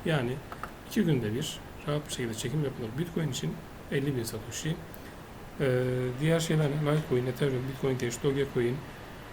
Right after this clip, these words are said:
e, Dash, Ripple, Tron. Bunlar için de on bin Satoshi'ye karşılık gelen değer. Bunu böyle düşünelim. Şurada nelerle yatırım yapıldığı, Perfect Money, Bitcoin, Litecoin, Ether-, Ethereum, Doge, Bitcoin Cash, Ripple,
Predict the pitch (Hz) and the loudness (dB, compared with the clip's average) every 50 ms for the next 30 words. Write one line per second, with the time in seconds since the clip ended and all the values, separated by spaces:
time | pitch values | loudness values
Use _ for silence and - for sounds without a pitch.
0 | - - - - - 147 127 123 120 120 120 120 120 135 135 131 135 135 - - | -14 -12 -6 0 2 2 2 2 2 0 0 0 0 2 2 2 2 0 -2 -4
1 | - - 151 143 - 143 131 135 143 - - 160 139 127 139 160 165 151 151 170 | -2 -2 -2 0 2 2 2 2 0 0 2 2 4 4 4 2 2 2 4 4
2 | 170 160 139 - - 131 117 117 143 170 175 - - - - 175 160 151 135 123 | 4 4 2 2 2 0 2 2 2 0 -2 -4 -8 -2 2 4 4 4 4 2
3 | 113 - 131 123 - 127 113 - 120 113 - - 143 135 131 - - 147 139 - | 0 -2 -2 -4 -4 -4 -4 -2 -4 -4 -2 -2 -2 -2 0 0 -2 -2 -2 -2
4 | - 131 123 135 147 135 123 107 92 90 - - - - - - - - - - | -4 -4 -2 0 0 0 0 -2 -4 -4 -8 -10 -10 -10 -12 -12 -12 -12 -12 -12
5 | - - - - - - - - 156 165 196 165 156 156 147 123 110 110 107 - | -12 -12 -12 -12 -12 -10 -4 0 0 2 2 4 4 4 4 2 0 -4 -4 -4
6 | - 117 123 143 - - - - - - - - - - - - - - 165 160 | -2 -2 -2 -2 -4 -6 -10 -12 -12 -12 -12 -12 -12 -12 -12 -8 -2 2 4 4
7 | 156 156 160 156 156 156 151 135 127 127 127 127 - 139 131 131 131 117 107 - | 6 6 6 6 4 4 4 4 2 0 0 0 0 0 2 2 2 0 0 -2
8 | 113 107 107 120 - - - - - - - - - - 170 147 135 - 151 139 | -4 -4 -4 -4 -6 -8 -10 -14 -14 -14 -14 -12 -4 0 0 2 2 2 2 0
9 | - - 117 110 104 110 127 131 - - - 120 117 117 127 127 127 - - 127 | 0 0 -4 -4 -2 -2 -4 -4 -4 -4 -4 -2 -2 0 0 -2 -2 -2 -2 -2
10 | 123 127 123 - 139 123 135 - - - - - 147 120 117 135 151 - - - | -2 -2 -2 -2 -4 -4 -4 -6 -8 -8 -6 -4 -4 -2 -2 -4 -6 -8 -10 -12
11 | - - - - - - - - - - - 156 147 131 131 135 139 139 143 - | -12 -12 -12 -12 -12 -12 -12 -12 -10 -4 0 0 2 2 2 0 0 -2 -4 -2
12 | - 139 127 120 110 135 135 131 - 143 127 - - | 0 0 0 2 0 -2 -2 -2 -2 -4 -2 0 0